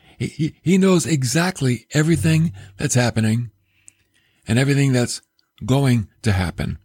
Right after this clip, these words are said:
as well. Okay? So now we find this actual event recorded in the Apostle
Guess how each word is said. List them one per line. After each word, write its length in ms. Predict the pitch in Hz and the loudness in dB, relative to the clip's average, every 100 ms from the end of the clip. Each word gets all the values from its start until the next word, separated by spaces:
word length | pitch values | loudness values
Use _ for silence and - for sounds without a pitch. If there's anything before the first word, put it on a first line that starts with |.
| _ _ - | _ _ -4
as 180 | 98 85 | -2 0
well. 300 | 85 71 - _ _ _ _ - | -4 -6 -18 _ _ _ _ -12
Okay? 320 | - 117 127 139 - - | -6 -2 -2 -2 -12 -4
So 340 | 175 165 127 - - | 0 2 0 -6 -4
now 160 | 180 156 | 0 2
we 200 | 220 254 | 2 0
find 380 | - 254 233 196 | 0 0 2 2
this 220 | 156 - | 0 -2
actual 520 | 175 185 - 165 156 | -2 -2 -2 -2 0
event 400 | 127 117 139 127 | 0 2 0 0
recorded 580 | 123 - 156 113 117 139 _ - - - - 151 | -4 0 2 2 0 -4 _ -20 -20 -20 -18 -2
in 160 | 123 123 | 0 2
the 260 | 127 127 | 2 0
Apostle 640 | 107 - 143 127 139 131 | -2 -2 0 0 0 -2